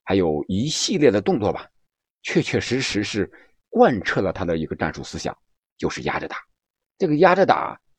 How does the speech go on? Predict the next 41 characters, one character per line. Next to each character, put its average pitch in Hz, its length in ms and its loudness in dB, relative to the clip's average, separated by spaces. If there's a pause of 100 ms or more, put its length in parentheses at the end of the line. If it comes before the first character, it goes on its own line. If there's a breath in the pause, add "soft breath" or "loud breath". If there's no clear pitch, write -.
其 - 140 -2
实 139 200 0 (140)
不 95 160 -4
是 151 200 0
什 - 140 -2
么 110 200 -2 (300)
特 - 280 2
别 123 140 4
先 190 300 4
进 180 100 2
的 107 60 -2
战 127 200 2
术， - 220 -6 (240)
但 151 140 0
是 107 100 0
现 135 300 4
在 131 200 6
是 78 360 -4 (100)
非 143 160 2
常 120 160 -4
流 107 220 4
行 80 220 -4
的， 87 140 0 (440)
包 92 160 4
括 95 160 2
欧 101 180 2
洲 101 80 2
五 90 80 0
大 73 120 0
联 73 200 -2
赛， 78 220 -4 (300)
像 - 140 -6
克 - 120 -6
洛 87 80 0
普 - 100 -6
的 85 100 -4
利 101 80 0
物 113 140 2
浦 71 320 -4 (320)
也 - 300 -6
是， - 280 -6